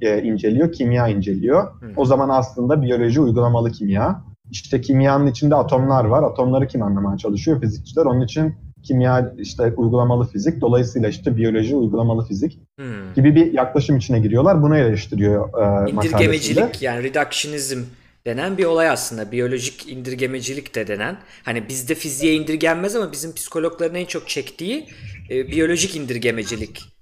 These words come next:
Speaker 2: reductionizm dediğimiz
Speaker 1: Evet.
Speaker 2: ona
Speaker 1: Aslında
Speaker 2: indirgemek. Onu, adı ona iliştiriyor. Sevdim adamı ben. Tamam.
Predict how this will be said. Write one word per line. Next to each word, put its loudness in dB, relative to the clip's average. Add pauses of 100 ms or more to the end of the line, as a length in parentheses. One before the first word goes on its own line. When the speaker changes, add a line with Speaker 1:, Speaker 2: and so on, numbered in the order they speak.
Speaker 2:
reductionizm -8
dediğimiz 0
Speaker 1:
Evet. -6 (280)
Speaker 2:
ona 4
Speaker 1:
Aslında 4
Speaker 2:
indirgemek. -2
Onu, -2
adı 2
ona 0
iliştiriyor. -4
Sevdim -4
adamı -6
ben. -10
Tamam. -10